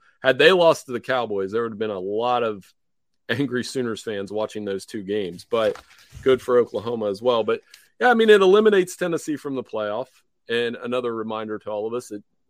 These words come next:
I mean, it was look ahead. I think Georgia looked ahead. Georgia looked ahead against Kentucky. They, even though I never thought they were, there was never a point in that game where I thought they were gonna lose. But, um,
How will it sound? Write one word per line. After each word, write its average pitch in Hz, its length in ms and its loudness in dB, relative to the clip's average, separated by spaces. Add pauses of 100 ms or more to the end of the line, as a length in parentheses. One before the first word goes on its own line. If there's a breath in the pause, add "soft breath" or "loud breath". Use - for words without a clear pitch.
(140)
I - 40 -16
mean, 110 120 -4
it - 20 -4
was 92 160 -8
look 113 180 -2
ahead. 107 340 -4 (140)
I 165 120 2
think 156 160 0
Georgia 139 260 -2
looked 87 240 -10
ahead. 78 300 -16 (680)
Georgia 208 260 0
looked 98 240 -4
ahead 90 200 -6
against 101 280 -10
Kentucky. 104 520 -12
They, 107 220 -6 (580)
even 120 160 -6
though 110 380 -2 (880)
I 117 80 -2
never 110 220 -2
thought - 220 -8
they 101 100 -2
were, 98 120 -6
there 117 120 -4
was 120 120 -6
never 120 200 0
a 101 40 -4
point 110 300 -8
in - 20 -8
that 92 60 -8
game 95 180 -6
where 90 120 -8
I 87 40 -8
thought 95 200 -10
they 87 80 -10
were 87 100 -12
gonna 87 160 -10
lose. 101 600 -8
But, 107 300 2 (640)
um, 113 480 -4